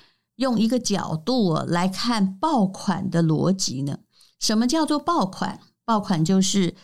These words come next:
它获得了大多数人的认可，它很吸睛，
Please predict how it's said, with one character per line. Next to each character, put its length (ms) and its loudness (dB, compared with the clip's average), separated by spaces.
它 120 -2
获 340 0
得 260 2
了 160 2
大 380 2
多 300 2
数 320 2
人 400 0
的 180 0
认 400 2
可， 440 -6
它 140 -2
很 200 0
吸 320 -2
睛， 440 -4